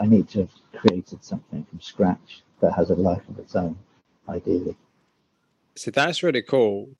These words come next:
Speaker 2: Actually, something you said earlier was really interesting, 'cause you referenced,
Speaker 1: Yeah.
Speaker 2: uh, Lucian Freud and Francis Bacon in your earlier works, and you said about kind of the psyche,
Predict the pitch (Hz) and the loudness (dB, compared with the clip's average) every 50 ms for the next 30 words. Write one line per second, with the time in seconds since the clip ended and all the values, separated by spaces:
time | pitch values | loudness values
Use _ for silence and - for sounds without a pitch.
0 | _ _ _ - - - 175 196 110 - - 117 107 - 170 196 196 165 170 147 | _ _ _ -16 -6 -2 0 2 2 4 6 4 4 6 4 0 2 2 0 0
1 | 123 135 143 143 123 113 110 120 120 117 113 117 123 117 120 98 - - 104 104 | 2 2 2 2 0 -2 -2 -4 -4 -4 -2 -2 -4 -4 -4 -4 -6 -8 -12 -14
2 | - - 113 107 113 117 113 110 117 113 107 - 117 110 110 110 - - 127 113 | -4 -4 -2 0 2 2 2 4 2 2 2 0 -2 -2 -2 -2 -4 -2 -2 -2
3 | 92 - 117 110 110 110 113 120 123 117 - - 120 107 - 120 117 113 110 110 | -2 -2 -2 -2 -2 -2 0 2 2 2 4 2 -2 0 2 2 4 4 2 2
4 | 110 110 - - 113 110 110 110 - - 117 110 - - 110 107 90 113 107 104 | -2 -12 -8 -8 -8 -8 -8 -12 -4 0 0 0 0 -2 -10 -10 -8 -10 -8 -4
5 | 110 104 - 110 107 107 104 104 110 120 110 95 - - - - 113 117 113 - | -4 -4 -2 0 0 0 0 2 0 0 -2 -2 -6 -10 -14 -10 -6 -4 -4 0
6 | - 120 113 110 117 113 110 104 - - - _ _ _ _ - _ - - 127 | 2 2 2 2 2 2 2 2 0 -4 -8 _ _ _ _ -20 _ -6 -2 -2
7 | 120 107 - 104 - - 107 104 104 - 123 127 139 156 160 | -2 0 -2 -4 -2 0 2 0 2 2 0 0 0 -2 -6